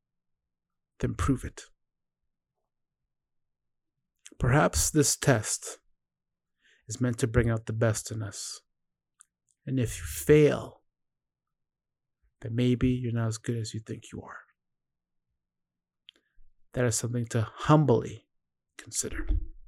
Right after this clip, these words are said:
Now, if you reach this point in the podcast, maybe you're saying and thinking,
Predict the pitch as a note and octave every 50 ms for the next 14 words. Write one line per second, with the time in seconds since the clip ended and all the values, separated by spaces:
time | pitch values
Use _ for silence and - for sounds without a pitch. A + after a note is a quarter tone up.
0 | - _ _ _ _ _ _ _ _ _ _ _ _ _ _ _ _ _ _ _
1 | _ _ _ _ - B2+ B2 A#2+ A#2 B2 A#2 B2+ F3 G#3 - - - - E3 -
2 | - - - - E3+ D#3+ D#3+ D3 - D3 C3+ B2 A#2+ A2+ - - C#3 D3+ D#3 D3
3 | - - A#2 A2 G#2+ G#2+ A2 - - - - - - _ _ _ _ _ _ _
4 | _ _ _ _ _ _ _ _ _ _ _ _ _ _ _ _ _ _ _ _
5 | _ _ - D#3+ F3 F#3+ G#3+ E3+ D3 - - - D3 C#3 C3+ C3+ C3 B2+ A#2 -
6 | B2+ B2 A#2 A2+ - B2+ B2 A#2+ A#2+ A#2 A2+ A2+ - - -